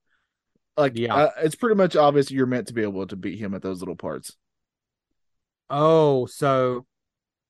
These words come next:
Speaker 2: oh, wait, wait, when he disappears like that, you can beat him?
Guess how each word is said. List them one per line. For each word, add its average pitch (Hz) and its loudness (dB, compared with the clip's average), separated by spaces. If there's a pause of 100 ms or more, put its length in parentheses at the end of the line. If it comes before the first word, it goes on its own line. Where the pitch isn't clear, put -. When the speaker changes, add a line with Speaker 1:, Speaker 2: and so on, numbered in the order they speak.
(340)
Speaker 2:
oh, 208 0
wait, 208 2 (280)
wait, 175 -2
when 143 -4
he 196 0
disappears 190 -2
like 208 0
that, 220 0 (240)
you 147 -12
can 147 -4
beat 170 0
him? 240 -2